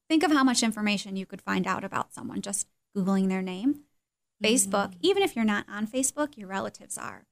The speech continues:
Speaker 1: So there's probably pictures of your backyard up there and your relatives and "Happy birthday, Grandma," and all those types of things that
Speaker 2: And those scammers never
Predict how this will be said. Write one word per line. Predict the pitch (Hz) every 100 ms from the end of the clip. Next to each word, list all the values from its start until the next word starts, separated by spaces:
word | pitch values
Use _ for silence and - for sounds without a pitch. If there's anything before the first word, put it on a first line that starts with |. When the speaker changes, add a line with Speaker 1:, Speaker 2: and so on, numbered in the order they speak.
| _ _
Speaker 1:
So | - 202
there's | 214 214
probably | - 202 202 -
pictures | - 240 - 254
of | 247
your | 254 240
backyard | 247 254 269 311 269
up | 196
there | - 190 190 190 -
and | 196 196 190 190 196
your | - 208 208
relatives | 226 285 302 - 190 196 -
and | 202 196 _ _
"Happy | - 269
birthday, | 262 294 294
Grandma," | 262 294 320 277 214 - - _ _ _ _
and | - 233 220 220 - _ _
all | 269 285
those | 240 208
types | - - -
of | - -
things | - -
that | -
Speaker 2:
And | 233 233
those | 254 294
scammers | - 196 180 175 185 180
never | 180 175 165 160 160 160 165